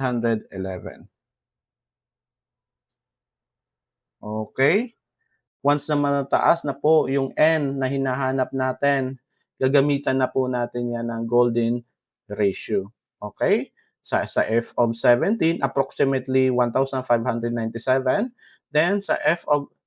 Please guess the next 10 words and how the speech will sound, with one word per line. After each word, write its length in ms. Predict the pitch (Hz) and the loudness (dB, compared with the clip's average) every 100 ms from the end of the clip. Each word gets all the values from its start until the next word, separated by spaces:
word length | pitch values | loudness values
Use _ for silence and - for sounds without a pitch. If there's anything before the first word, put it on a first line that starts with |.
| _ _ _ _ _ - | _ _ _ _ _ 0
of 240 | 139 131 - - - | 2 2 -6 -14 -2
twenty-eight 640 | 175 226 185 151 147 151 - _ _ _ _ | 0 2 2 2 2 -2 -8 _ _ _ _
is 240 | - 151 - | -2 -2 0
approximately 1040 | 147 - - 151 139 135 135 131 127 120 | -2 -2 -2 0 2 0 2 2 2 -2
three 160 | 156 180 | 0 2
hundred 320 | 160 147 135 | 2 0 2
seventeen 560 | 139 131 127 123 123 117 | 0 2 -2 0 0 2
thousand 640 | 135 131 123 120 120 117 _ _ _ 151 | 2 2 0 0 -4 -8 _ _ _ -2
eight 160 | 147 - | -2 -2
hundred 640 | 135 123 113 110 110 | -2 0 0 -2 -4